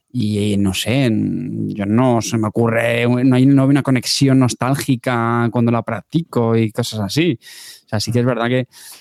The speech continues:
bueno, lo que pasa es que yo, sinceramente, en esta afición, le, le, lo del Peter Pan a mí me ha hecho un poco ruido porque nunca me lo he planteado como que la practicara en el sentido de, de que me siento más joven,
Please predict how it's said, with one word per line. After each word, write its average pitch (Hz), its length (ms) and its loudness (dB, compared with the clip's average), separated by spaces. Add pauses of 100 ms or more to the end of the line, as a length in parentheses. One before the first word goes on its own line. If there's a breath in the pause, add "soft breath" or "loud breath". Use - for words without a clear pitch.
(500 loud breath)
bueno, 135 340 2
lo 139 100 0
que 123 80 0
pasa 143 80 0
es 147 60 -4
que 196 80 0
yo, 196 120 2
sinceramente, 190 580 2 (120)
en 131 140 2
esta 139 140 2
afición, 175 640 2
le, 123 120 0
le, 117 200 0
lo 117 140 2
del 110 140 2
Peter 151 240 0
Pan 165 160 0
a 160 40 4
mí 147 80 4
me 131 80 2
ha - 20 2
hecho 147 120 0
un 147 40 0
poco 147 160 0
ruido 151 220 0
porque 117 220 -4
nunca 123 340 4
me 151 80 2
lo 147 80 2
he - 40 0
planteado 147 480 2
como 135 200 2
que 117 80 -2
la 113 120 0
practicara 117 480 -2
en 147 60 4
el 147 80 2
sentido 143 460 2
de, 120 220 2 (460 loud breath)
de 120 160 2
que 110 120 -2
me 104 120 2
siento 117 340 2
más 123 220 2
joven, 170 720 2